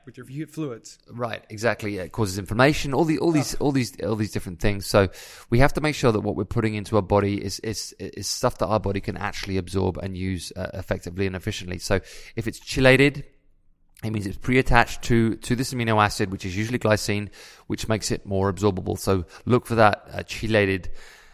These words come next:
Speaker 2: uh, zinc. I use one by a company called Solgar. Um, they've been around since the nineteen fifties, a super old company.
Speaker 1: You got the one
Speaker 2: Um,
Speaker 1: on the
Speaker 2: and it's
Speaker 1: table right there?
Speaker 2: Yeah, I got this one here. Yeah, yeah. This one's actually vitamin D three, but yeah, this
Speaker 1: Okay,
Speaker 2: is,
Speaker 1: yeah.
Speaker 2: this is Solgar, the brand. Um,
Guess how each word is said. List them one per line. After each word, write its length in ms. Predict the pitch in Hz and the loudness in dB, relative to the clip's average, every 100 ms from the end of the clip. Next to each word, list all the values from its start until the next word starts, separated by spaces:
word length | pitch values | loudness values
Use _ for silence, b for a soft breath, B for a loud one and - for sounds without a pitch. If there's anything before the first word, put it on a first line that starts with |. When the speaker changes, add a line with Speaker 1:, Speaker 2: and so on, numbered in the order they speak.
| B | B
Speaker 2:
uh, 200 | 95 95 85 | 0 2 0
zinc. 400 | 85 98 95 - - - _ _ _ _ _ - - | 0 0 0 -6 -20 -20 _ _ _ _ _ -6 2
I 60 | 120 | 4
use 220 | 123 101 | 4 4
one 200 | 107 101 | 0 2
by 120 | 101 | 2
a 60 | 101 | 2
company 320 | - 104 101 | -2 -4 -4
called 400 | 104 110 104 98 | 0 2 4 0
Solgar. 760 | - - - 110 107 113 120 117 B B B B - | -6 -6 0 2 6 6 6 0 B B B B 0
Um, 200 | 98 98 | 0 4
they've 140 | 101 | 2
been 120 | 101 | 4
around 200 | 98 98 | 2 0
since 160 | 92 87 | -2 -8
the 80 | - | -6
nineteen 220 | 98 95 | -4 -2
fifties, 340 | 110 - 101 | -4 -2 -4
a 40 | 90 | -4
super 260 | - 95 | -6 -4
old 120 | 95 | -4
company. 420 | - 98 98 101 98 | -4 -4 -2 -2 -4
Speaker 1:
You 60 | |
got 40 | - | -4
the 80 | |
one 180 | 95 92 | -6 -4
Speaker 2:
Um, 80 | 92 | -8
Speaker 1:
on 100 | - | -10
the 40 | - | -12
Speaker 2:
and 100 | 135 | -12
it's 80 | 135 | -12
Speaker 1:
table 120 | 139 | -16
right 120 | 139 | -16
there? 180 | 147 151 _ _ _ _ _ | -18 -20 _ _ _ _ _
Speaker 2:
Yeah, 200 | - 170 | 8 8
I 60 | 120 | 8
got 140 | 110 | 4
this 120 | 95 - | -4 -6
one 120 | 107 | -4
here. 100 | 110 | -2
Yeah, 240 | 101 90 - | -2 -2 -6
yeah. 260 | 101 95 87 - _ | -10 -10 -10 -16 _
This 180 | - - | -10 -8
one's 160 | 107 98 | -6 -6
actually 200 | 95 98 | -6 -4
vitamin 280 | 95 92 90 | -4 -4 -6
D 80 | |
three, 240 | 90 92 98 | -6 -4 -4
but 140 | 90 | -4
yeah, 180 | 104 98 | -4 -4
this 200 | 95 - | -4 -6
Speaker 1:
Okay, 80 | - | -8
Speaker 2:
is, 80 | 85 | -10
Speaker 1:
yeah. 60 | |
Speaker 2:
this 160 | - - | -10 -10
is 60 | 87 | -6
Solgar, 280 | - 92 92 | -4 -2 -2
the 60 | |
brand. 380 | 90 98 92 90 - B B B B B B | -4 -4 -4 -6 -12 B B B B B B
Um, 380 | 107 113 113 113 | 8 10 10 8